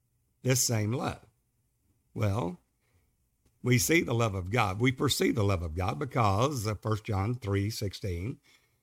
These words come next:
"Hereby perceive the love of God, because he laid down his life for us."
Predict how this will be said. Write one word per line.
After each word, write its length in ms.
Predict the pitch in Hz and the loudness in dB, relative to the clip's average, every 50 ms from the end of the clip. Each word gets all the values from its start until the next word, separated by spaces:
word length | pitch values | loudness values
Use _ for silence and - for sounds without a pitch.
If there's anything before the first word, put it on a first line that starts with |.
| _ _ _ _ - | _ _ _ _ -2
"Hereby 300 | 120 117 110 123 123 131 | 0 2 2 2 2 0
perceive 340 | 127 123 110 - 131 117 104 | -2 -2 -2 0 0 0 0
the 80 | 110 | 2
love 180 | 107 113 104 98 | 0 0 0 -2
of 60 | 95 | 0
God, 180 | 107 123 165 180 | 0 0 0 0
because 320 | 127 - - 147 143 110 | -4 -2 0 0 0 2
he 120 | 143 160 156 | 2 2 4
laid 200 | 156 151 151 143 | 4 4 4 2
down 180 | 160 156 160 | 2 2 2
his 180 | 175 165 131 147 | 0 0 2 4
life 320 | 165 180 196 214 196 - | 4 4 4 2 0 -6
for 200 | - 135 110 92 | -4 -4 -4 -4
us." 320 | 73 - _ - - - | -4 -8 _ -18 -20 -20